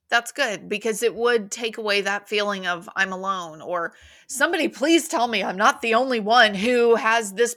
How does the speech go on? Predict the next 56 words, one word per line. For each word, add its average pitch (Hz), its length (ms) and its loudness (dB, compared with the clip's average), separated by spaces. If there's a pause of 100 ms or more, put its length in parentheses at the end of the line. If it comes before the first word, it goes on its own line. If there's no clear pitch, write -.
problem 202 520 -4
or 190 180 -2
who 247 180 -8
feels 269 520 -6
this 214 260 -6
way." 170 300 -4
So 185 420 -4 (460)
that's 277 240 0
amazing. 220 500 -2 (100)
And 226 300 -4 (420)
I 262 160 4
think 294 240 -8
you 277 220 -2
don't 440 180 -6
get 220 200 -2
into 240 260 -6
teaching, 233 500 -6
especially 214 800 -6
in 214 80 -4
a 190 80 -2
self-contained 202 760 -8
setting, 208 440 -6 (480)
you 196 260 -6
don't 403 220 -6
get 285 220 -2
into 208 320 -4
that 233 340 2
unless 202 300 -4
you 214 80 -8
love 196 260 -2
what 247 160 0
you 233 80 -4
do, 196 560 -2 (340)
unless 208 440 -2
you 214 160 -4
care 214 280 -2
about 247 300 0
the 240 80 -4
kids. 196 500 -6
So 208 320 0
your 214 240 -2
heart 302 300 0
is 370 140 -2
always 226 240 2
in 214 80 -6
the 202 80 -6
right 196 200 -2
place, 233 200 -6
but 214 160 -6
that 269 220 -2
doesn't 294 300 0
mean 247 220 -4
the 208 100 -4
job 208 300 -2
is 185 120 -8
easy. 190 360 -8